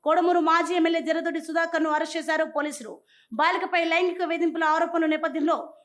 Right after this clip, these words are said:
సుధాకర్పై పోక్సో యాక్ట్ కింద కేసు నమోదు చేశారు పోలీసులు. గురువారం కర్నూలులోని తన నివాసంలో సుధాకర్ను అదుపులోకి తీసుకున్నారు టూ టౌన్ పోలీసులు. తన ఇంట్లో పనిచేసే ఓ బాలికను చాలా కాలంగా లైంగికంగా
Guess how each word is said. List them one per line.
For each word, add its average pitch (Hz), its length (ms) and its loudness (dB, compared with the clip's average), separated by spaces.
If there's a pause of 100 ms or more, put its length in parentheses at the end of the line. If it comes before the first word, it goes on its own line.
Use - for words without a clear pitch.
(120)
సుధాకర్పై 349 520 0 (140)
పోక్సో 339 400 -2
యాక్ట్ 320 240 -6
కింద 311 260 -2
కేసు 311 220 -4
నమోదు 311 260 -2
చేశారు 302 280 -2 (100)
పోలీసులు. 285 360 -6 (380)
గురువారం 339 340 2 (120)
కర్నూలులోని 349 500 2
తన 330 160 2
నివాసంలో 339 440 0 (360)
సుధాకర్ను 359 540 0
అదుపులోకి 320 360 -4
తీసుకున్నారు 302 400 -2 (120)
టూ 277 100 -12
టౌన్ 285 240 -4
పోలీసులు. 262 360 -10 (420)
తన 330 80 4 (160)
ఇంట్లో 494 200 0 (120)
పనిచేసే 403 360 2 (120)
ఓ - 20 2 (140)
బాలికను 349 440 2
చాలా 339 300 2
కాలంగా 330 380 0
లైంగికంగా 330 480 0